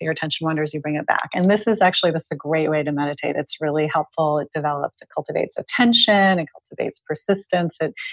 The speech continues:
really teaches us present moment awareness. But there's also a lot of practices that are not so well known that are more about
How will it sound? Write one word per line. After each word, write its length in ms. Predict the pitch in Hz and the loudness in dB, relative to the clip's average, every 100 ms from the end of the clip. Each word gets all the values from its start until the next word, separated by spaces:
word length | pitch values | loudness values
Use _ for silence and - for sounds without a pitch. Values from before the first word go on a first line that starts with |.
| - | -2
really 260 | 185 175 165 | 4 4 4
teaches 400 | - 233 226 196 | 2 0 0 0
us 140 | 170 - | 0 0
present 280 | - 151 202 | -2 -2 -2
moment 320 | 160 156 147 | -2 -2 -4
awareness. 520 | 147 156 156 151 - _ _ | -6 -4 -4 -6 -10 _ _
But 80 | 202 | 2
there's 220 | 233 233 | 2 4
also 400 | 254 294 - 302 | 4 4 6 6
a 40 | |
lot 140 | 233 208 | 6 4
of 100 | 196 - | 2 0
practices 640 | 214 208 - 202 - 175 - | 2 2 0 -4 0 -2 2
that 100 | 170 | 2
are 80 | 175 | 2
not 200 | 185 - | -2 -2
so 220 | - 185 | 0 0
well 300 | 170 160 165 | 4 2 2
known 360 | 160 160 185 | 0 -2 0
that 240 | 185 165 165 | 4 6 6
are 180 | 165 165 | 6 4
more 540 | 170 165 170 170 170 - - _ - | 2 2 4 4 2 -4 -20 _ 0
about 760 | 175 165 175 165 160 160 160 | 0 2 4 6 6 6 6